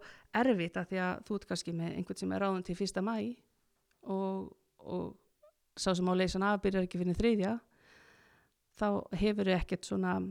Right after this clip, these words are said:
þá skarast þeir tveir til dæmis ekki neitt. Þannig að, að ég hef reynt að hafa það þannig á Kiðagili að, eh, þeir sem að, sá sem er að hætta og sá sem er að byrja, að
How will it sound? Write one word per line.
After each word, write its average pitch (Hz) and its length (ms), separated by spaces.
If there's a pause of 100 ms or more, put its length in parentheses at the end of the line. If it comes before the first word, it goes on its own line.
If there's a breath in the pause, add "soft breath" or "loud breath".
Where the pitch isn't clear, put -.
(160)
þá 196 160
skarast 202 640
þeir 214 220
tveir 220 220
til 190 160
dæmis 165 280
ekki 180 160
neitt. 196 240
Þannig 180 300
að, 185 60 (300 loud breath)
að 196 200
ég 196 200
hef 190 180
reynt 202 200
að 180 80
hafa 196 280
það - 80
þannig 202 180
á 180 80
Kiðagili 185 500
að, 190 240 (200)
eh, 190 600 (760)
þeir 185 180
sem 202 220
að, 180 180
sá 196 180
sem 196 160
er 196 60
að 170 80
hætta 208 280
og 175 60
sá 190 140
sem 190 140
er 180 100
að 175 60
byrja, 214 420 (260 loud breath)
að 180 140